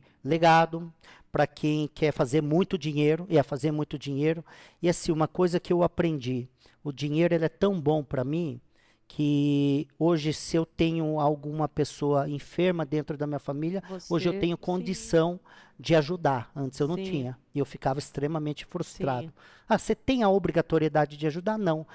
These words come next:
Speaker 1: Mas se você tem um
Speaker 2: Você
Speaker 1: recurso, já
Speaker 2: pode.
Speaker 1: muda. Você
Speaker 2: É
Speaker 1: pode,
Speaker 2: verdade.
Speaker 1: né? É, hoje, assim como o Instituto Êxito, esse ano eu tô abrindo o Instituto PET, que eu sou apaixonado e amante
Speaker 2: Ah,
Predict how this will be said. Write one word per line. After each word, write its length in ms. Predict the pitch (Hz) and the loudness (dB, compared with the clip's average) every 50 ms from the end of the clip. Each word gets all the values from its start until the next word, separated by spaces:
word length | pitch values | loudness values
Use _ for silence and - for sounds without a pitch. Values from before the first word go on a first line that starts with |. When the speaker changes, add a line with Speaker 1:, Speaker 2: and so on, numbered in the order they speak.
| - - - - | -20 -20 -8 -6
Speaker 1:
Mas 140 | 151 139 - | -4 -4 -4
se 100 | - 151 | -4 -2
você 260 | 147 147 - - 160 | -2 -2 -2 -4 -4
tem 180 | - - 165 160 | -2 0 0 0
um 40 | 147 | 2
Speaker 2:
Você 60 | 160 165 | 0 0
Speaker 1:
recurso, 420 | - 196 165 165 160 151 - 170 170 175 | 0 0 0 0 0 0 -2 -2 -2 0
já 120 | 175 170 | 0 0
Speaker 2:
pode. 120 | 170 - 143 | 0 -2 -4
Speaker 1:
muda. 240 | 139 123 117 127 120 | -6 -4 -4 -6 -6
Você 240 | 127 123 - - | -4 -6 -4 -4
Speaker 2:
É 120 | 156 165 160 | -4 -2 0
Speaker 1:
pode, 400 | 151 143 131 127 135 135 135 110 | 2 2 2 2 0 -4 -6 -8
Speaker 2:
verdade. 80 | 127 | -4
Speaker 1:
né? 220 | 127 147 156 156 - - - - - - - - | -2 -2 -2 -2 -4 -8 -16 -20 -20 -14 -4 0
É, 300 | 139 147 143 139 139 139 | 2 4 6 6 4 4
hoje, 400 | 139 147 160 160 131 127 139 - - - | 4 2 2 2 2 0 -4 -6 -6 -4
assim 360 | - 127 127 - - - 170 147 | -2 -2 0 0 0 -2 -2 -2
como 220 | - 160 147 147 | -2 -2 -2 -2
o 20 | |
Instituto 540 | 143 - - 143 - - 143 - - 143 143 | -4 -4 -6 -8 -8 -10 -12 -8 -4 -2 2
Êxito, 420 | 139 143 139 123 127 135 - - - - - _ _ - | 2 2 2 0 -2 -8 -14 -18 -20 -20 -20 _ _ -6
esse 320 | 143 - - - - 147 | -4 -4 -2 0 2 2
ano 220 | 139 143 143 143 143 | 4 4 2 2 -2
eu 40 | 139 | -2
tô 160 | - 151 147 | 0 2 2
abrindo 380 | 143 135 131 135 143 139 143 139 | 2 2 0 -2 -2 -2 -4 -4
o 20 | |
Instituto 460 | 131 - - - - - - - 139 | -6 -6 -10 -10 -10 -12 -10 -10 -12
PET, 540 | - _ - 151 160 180 - - - 185 - _ _ - - _ _ _ | -8 _ 0 0 2 0 0 -4 -8 -12 -12 _ _ -20 -20 _ _ _
que 60 | - | -10
eu 40 | 127 | -6
sou 140 | - - 135 | -4 -2 -4
apaixonado 800 | - _ 143 135 - - - 131 127 131 135 143 151 143 139 139 | -2 _ -2 -2 -2 -4 -6 -6 -4 -2 -2 -2 -2 -2 0 -2
e 40 | |
amante 420 | 135 131 135 214 220 - - - 226 | 0 0 0 0 0 0 0 0 0
Speaker 2:
Ah, 120 | 233 226 | 2 2